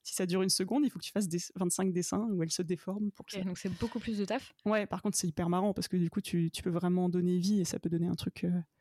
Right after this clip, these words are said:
Speaker 1: beaucoup plus, euh, beaucoup plus organique, en fait,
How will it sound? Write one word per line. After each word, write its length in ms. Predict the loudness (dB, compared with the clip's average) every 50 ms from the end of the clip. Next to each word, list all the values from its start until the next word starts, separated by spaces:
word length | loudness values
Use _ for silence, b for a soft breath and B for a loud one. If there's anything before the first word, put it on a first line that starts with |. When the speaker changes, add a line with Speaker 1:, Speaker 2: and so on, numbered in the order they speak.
| _ _ _ _ _ _ _ -4
Speaker 1:
beaucoup 320 | 0 0 0 -2 -2 -6
plus, 300 | -10 -4 0 2 4 4
euh, 100 | 4 2 2 0 0 0 0 0 0 -2 -6 -8 _ _ _ _ _ _ _
beaucoup 200 | -4 -2 -2 0
plus 180 | 0 0 0 2
organique, 360 | 2 2 2 2 2 2 0
en 40 | -2
fait, 280 | -2 -4 -8 -8 -12